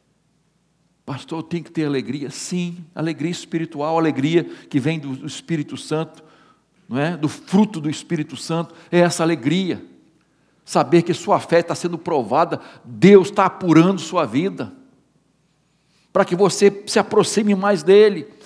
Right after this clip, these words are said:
santifique mais sua vida, dependa mais dele, e não dependa das coisas materiais. Fé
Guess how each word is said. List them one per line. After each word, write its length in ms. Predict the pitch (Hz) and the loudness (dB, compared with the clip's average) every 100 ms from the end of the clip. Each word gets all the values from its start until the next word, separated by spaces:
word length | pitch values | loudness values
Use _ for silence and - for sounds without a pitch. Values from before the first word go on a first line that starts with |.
| - | -16
santifique 680 | - 214 214 214 - 240 208 | 0 0 2 0 0 0 2
mais 260 | 196 208 | 2 0
sua 200 | - 196 | 0 -2
vida, 340 | 151 196 226 196 | -2 -4 -4 0
dependa 540 | 202 - 226 240 233 | 0 2 2 6 4
mais 240 | 208 202 139 | 4 0 2
dele, 400 | 202 233 180 - - _ _ | 2 2 0 -12 -20 _ _
e 60 | 160 | -4
não 180 | 185 | -4
dependa 480 | 196 202 - 185 180 | -2 -2 0 -2 0
das 200 | 160 - | -4 -6
coisas 280 | - 170 127 | -2 -2 -2
materiais. 960 | 139 135 139 127 139 135 - - - _ _ _ _ _ _ _ _ _ _ _ _ _ _ _ _ _ _ _ _ _ _ _ _ _ | -8 -6 -4 -4 -6 -12 -20 -20 -20 _ _ _ _ _ _ _ _ _ _ _ _ _ _ _ _ _ _ _ _ _ _ _ _ _
Fé 560 | - - 127 113 113 | -20 -10 -6 -4 -6